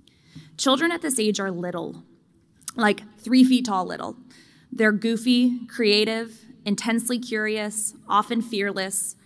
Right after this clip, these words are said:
and almost always sticky or wet or both. They're learning to read and share, and I believe they're the perfect age to begin learning to code.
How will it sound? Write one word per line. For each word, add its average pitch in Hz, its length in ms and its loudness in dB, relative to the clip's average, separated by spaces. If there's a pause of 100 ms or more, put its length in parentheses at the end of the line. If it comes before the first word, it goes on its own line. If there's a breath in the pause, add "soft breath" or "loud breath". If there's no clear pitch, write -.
(240 soft breath)
and 226 100 2
almost 247 300 4
always 262 440 2
sticky 285 600 -6
or 196 180 -4
wet 220 640 -2
or 202 140 -4
both. 190 640 -6 (720 loud breath)
They're 233 160 6
learning 277 320 4
to 269 140 -2
read 254 500 4
and 208 120 4
share, 190 540 -2 (400 soft breath)
and 226 100 2
I 214 140 4
believe 208 560 -2
they're 196 220 -4
the 190 100 -8
perfect 262 560 -8
age 175 280 -2
to - 80 -4
begin 175 300 -2
learning 160 320 -8
to - 80 -10
code. - 360 -8